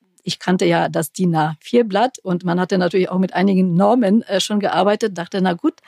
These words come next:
dann frag doch einfach beim din nach, ob, äh, die Möglichkeit besteht, äh, dann auch, äh, entsprechend die P C R, äh, zu einer Norm zu machen.“ Das war genau diese Forderung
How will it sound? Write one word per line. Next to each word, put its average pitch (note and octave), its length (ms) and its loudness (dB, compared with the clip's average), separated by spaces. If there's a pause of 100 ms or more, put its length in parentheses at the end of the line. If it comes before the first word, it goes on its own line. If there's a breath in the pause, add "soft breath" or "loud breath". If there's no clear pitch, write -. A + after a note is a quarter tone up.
(320 loud breath)
dann F#3+ 120 -2
frag G#3 220 -6
doch F#3 100 0
einfach F3+ 220 0
beim E3+ 240 0
din A3 240 4
nach, F3 280 -2
ob, F3 200 -4
äh, F3+ 260 0 (240 loud breath)
die - 60 -6
Möglichkeit F#3 400 -4
besteht, - 600 -2
äh, F3+ 140 -2
dann F3 320 0
auch, F3 320 -2
äh, F3 300 0
entsprechend F3+ 580 -6
die F3+ 60 -12
P E3+ 180 -4
C - 200 -12
R, E3+ 420 0 (400 soft breath)
äh, F#3+ 200 0
zu F#3 380 0
einer F3 260 2
Norm F#3+ 420 2
zu - 180 -6
machen.“ D3+ 520 -2
Das - 180 -8
war D#3+ 100 -4
genau F3 320 0
diese G3 260 -4
Forderung F#3 680 -2